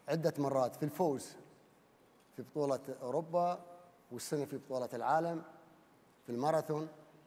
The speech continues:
وهذا شرف كبير. آه،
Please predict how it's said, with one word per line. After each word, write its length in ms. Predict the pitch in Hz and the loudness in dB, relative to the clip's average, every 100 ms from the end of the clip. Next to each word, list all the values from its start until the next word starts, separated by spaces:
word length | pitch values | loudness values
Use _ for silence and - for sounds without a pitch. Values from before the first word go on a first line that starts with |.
| - - - - - - - - | -20 -20 -20 -20 -20 -20 -20 -10
وهذا 500 | 131 147 147 135 127 - - - - - - - - - | 0 4 4 2 0 -8 -18 -20 -20 -20 -20 -20 -20 -8
شرف 380 | - 143 135 | 0 2 0
كبير. 400 | - 120 131 107 - - - - - _ _ - | -2 -4 -2 -4 -10 -20 -20 -20 -20 _ _ 0
آه، 520 | 147 147 139 135 127 | 2 4 4 0 -2